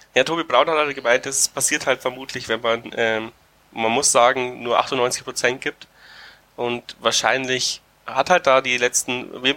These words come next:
wir brauchen schon immer hundert Prozent, um irgendwie in dieser zweiten Liga zu bestehen. Das merkt man jeden Spieltag. Und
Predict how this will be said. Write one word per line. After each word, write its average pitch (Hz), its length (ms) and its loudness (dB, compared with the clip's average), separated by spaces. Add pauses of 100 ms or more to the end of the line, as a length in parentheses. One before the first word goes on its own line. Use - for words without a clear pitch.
wir 151 240 -2
brauchen 151 400 2
schon 156 160 0
immer 127 400 0
hundert 131 240 0
Prozent, 120 480 -2
um 113 240 -12
irgendwie 117 440 -8
in - 160 -10
dieser 117 240 -6
zweiten - 340 -12
Liga 117 260 -4
zu 117 220 -6
bestehen. 120 400 0
Das - 280 2
merkt 113 260 0
man 117 200 -2 (160)
jeden 117 240 -6
Spieltag. 123 540 -2 (600)
Und 110 520 -6